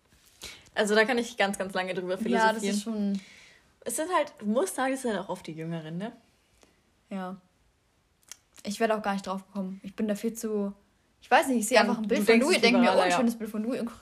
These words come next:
Speaker 2: klick weiter.
Speaker 1: Ja.
Speaker 2: Und ich gucke mir das nicht an, dann suche ich nicht irgendwelche Pullis im Internet und dann vergleiche ich die nicht, weil ich, ich weiß nicht.
Speaker 1: Ja, da kann ich
Speaker 2: Ich bin
Speaker 1: nur
Speaker 2: nicht so,
Speaker 1: zustimmen.
Speaker 2: ich bin nicht so ein Detektiv irgendwie. Aber deswegen gibt's ja andere Leute, die machen das.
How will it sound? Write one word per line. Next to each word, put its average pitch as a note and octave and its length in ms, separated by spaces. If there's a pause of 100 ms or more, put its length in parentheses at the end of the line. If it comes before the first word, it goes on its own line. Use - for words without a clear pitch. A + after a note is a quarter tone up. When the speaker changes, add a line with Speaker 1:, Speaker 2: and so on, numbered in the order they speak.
Speaker 2:
klick A#3+ 200
weiter. E3+ 360
Speaker 1:
Ja. F#3+ 200 (360)
Speaker 2:
Und - 60
ich G3 80
gucke C#4 120
mir B3 80
das A3 80
nicht G3+ 140
an, C4+ 140
dann A3+ 140
suche A#3 180
ich A#3 80
nicht G3+ 120
irgendwelche G#3 320
Pullis A#3+ 320
im - 80
Internet C4+ 400
und A#3 100
dann A3 140
vergleiche C#4 360
ich C4 100
die D#4+ 100
nicht, F4 320
weil E4 120
ich, D#4 120 (380)
ich - 100
weiß F4+ 220
nicht. A#3 440 (1500)
Speaker 1:
Ja, E4 340 (360)
da D4 120
kann C4 160
ich C4+ 120
Speaker 2:
Ich - 60
bin B3 120
Speaker 1:
nur B3 80
Speaker 2:
nicht A3 120
so, - 40
Speaker 1:
zustimmen. G#3 240
Speaker 2:
ich - 100
bin C4 100
nicht D4 120
so G3+ 80
ein F#3+ 60
Detektiv G3 500
irgendwie. G#3 380 (1160)
Aber G#3 120
deswegen A#3+ 200
gibt's A#3+ 120
ja B3+ 80
andere B3 220
Leute, F#3 220
die F#3+ 80
machen F#3+ 220
das. G3 220